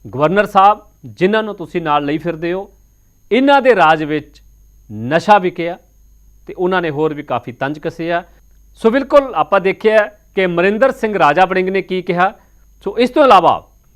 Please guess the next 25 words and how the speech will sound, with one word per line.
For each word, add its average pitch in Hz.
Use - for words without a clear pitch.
ਸੋ 190
ਬੀਜੇਪੀ 240
ਆਗੂਆਂ 208
ਦਾ 220
ਕਹਿਣਾ 208
ਕਿ 208
ਅਸੀਂ 156
ਸਾਰਿਆਂ 143
ਨੂੰ 139
ਸੱਦਾ 143
ਦਿੱਤਾ, 160
ਇਹ 147
ਕੋਈ 147
ਸੀਕ੍ਰੇਟ 127
ਮੀਟਿੰਗ 123
ਨਹੀਂ 160
ਸੀ। 170
ਹਾਂ, 180
ਇੱਕ 233
ਪ੍ਰੋਟੋਕਾਲ 202
ਉਹਨੇ 196
ਜ਼ਰੂਰ 180
ਕਿਹਾ 185
ਕਿ 175
ਜਦੋਂ 180